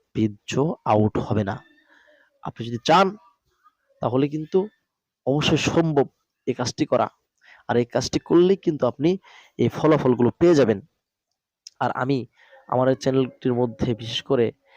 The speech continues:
স্বামী স্ত্রীর মধ্যে মিল মহাব্বত, এরপরে বিভিন্ন ধরনের, আহ,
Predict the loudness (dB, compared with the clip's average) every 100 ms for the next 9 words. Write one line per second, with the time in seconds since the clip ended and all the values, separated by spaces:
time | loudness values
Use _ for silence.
0 | -20 _ _ _ -18 -8 -2 -2 -4 -6
1 | -2 -2 -2 -4 -2 0 -2 -6 -2 -2
2 | -4 -6 -4 -2 -4 _ _ -16 -12 -4
3 | 0 0 -2 -8 _ -2 0 0 0 0
4 | 0 0 -2 _ _ _ _ _ _ _
5 | -8 -6